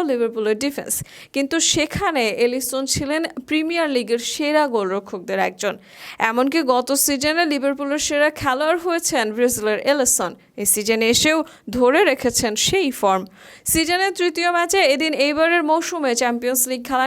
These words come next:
নিউক্যাসলের মুখোমুখি হয় লিভারপুল। সেখানে শুরুতে নিউক্যাসলের হয়ে স্কোর শিটে নাম তুলেন গর্ডন। পুল ডিফেন্সের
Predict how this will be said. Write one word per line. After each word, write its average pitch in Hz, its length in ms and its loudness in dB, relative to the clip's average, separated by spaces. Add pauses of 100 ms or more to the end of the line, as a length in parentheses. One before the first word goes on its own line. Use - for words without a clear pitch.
নিউক্যাসলের 262 580 -2 (100)
মুখোমুখি 302 560 -4
হয় 247 220 2
লিভারপুল। 226 400 2 (380)
সেখানে 240 320 0 (120)
শুরুতে 220 340 -4 (120)
নিউক্যাসলের 240 560 -2
হয়ে 254 140 2 (140)
স্কোর 262 320 2
শিটে 277 240 -4 (140)
নাম 269 160 2 (140)
তুলেন 226 280 2 (420)
গর্ডন। 214 360 2 (420)
পুল 320 160 2 (100)
ডিফেন্সের 349 500 -2